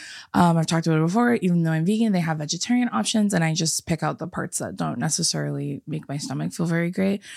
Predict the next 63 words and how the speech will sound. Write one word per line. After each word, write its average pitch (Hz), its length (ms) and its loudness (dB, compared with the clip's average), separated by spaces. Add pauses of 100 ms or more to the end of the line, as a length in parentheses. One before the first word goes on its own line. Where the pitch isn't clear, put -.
I've 196 160 6
done 208 140 6
the 233 120 8
zucchini 185 580 4
boats. 226 400 4
It 185 80 0
had, 180 200 2
like, 175 120 0
a 165 80 2
bunch 165 240 0
of, 170 100 0
like, 160 160 0
sauteed 156 400 0
veggies 160 260 -2
inside 151 280 -4
it, 156 60 -4
and 151 100 -8
then 151 100 -6
you 156 140 -4
bake 143 240 -8
it. 190 180 -2 (260)
But 196 200 6
other 233 240 4
than 240 140 6
that, 196 100 6
it 175 120 2
was, 180 200 4
I 185 80 6
was 190 140 6
actually 226 320 4
really 180 320 6
impressed 170 320 2
with 180 100 -2
how 175 240 2
fast 160 400 0
and 160 100 -2
easy 160 240 0
it 160 140 -2
was, 165 340 2 (300)
how 175 200 4
easy 175 340 4
to 170 80 2
follow 160 300 2
all 156 200 0
the 151 140 -2
directions 220 560 2
were. 220 180 0
And 220 140 8
it 233 40 10
was 233 120 4
all 254 200 4
around 311 200 2
really 214 240 4
fun 196 240 0
for 190 60 -4
my 170 100 -2
mental 160 240 -4
health. 151 260 -8
I 170 200 2
really 165 240 0
enjoyed 147 260 -6
it. - 120 -14 (220)
So - 420 4